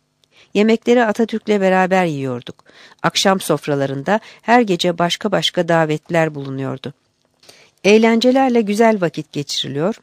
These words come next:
bazen de mühim konuşmalar yapılıyordu. Ben her sabah kalktığımda bir gün evvel geçen olayları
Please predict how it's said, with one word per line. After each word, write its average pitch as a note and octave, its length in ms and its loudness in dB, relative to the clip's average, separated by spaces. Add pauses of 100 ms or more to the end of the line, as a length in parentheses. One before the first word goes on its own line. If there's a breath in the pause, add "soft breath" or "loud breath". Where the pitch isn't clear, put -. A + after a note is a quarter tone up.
(420 soft breath)
bazen G3+ 460 2
de F3 140 -4 (220 soft breath)
mühim G#3+ 240 0
konuşmalar F#3+ 600 0
yapılıyordu. C3+ 680 -8 (880 soft breath)
Ben A3+ 160 6
her B3+ 220 0
sabah D#3+ 400 -2
kalktığımda D#3 680 -4 (360 soft breath)
bir A#3+ 120 4
gün G#3 180 0
evvel D3+ 340 -2
geçen E3 320 -2
olayları C#3+ 600 -6